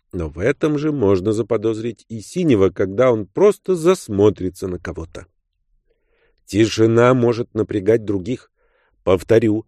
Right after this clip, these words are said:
синие говорят только по существу. Они могут долго сидеть на месте, не произнося ни слова, ведь никто не спрашивал их, о чем они думают.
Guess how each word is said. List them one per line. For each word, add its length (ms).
синие 840
говорят 480
только 420
по 160
существу. 640
Они 220
могут 320
долго 300
сидеть 380
на 80
месте, 440
не 180
произнося 580
ни 100
слова, 400
ведь 240
никто 280
не 160
спрашивал 600
их, 240
о 120
чем 260
они 200
думают. 580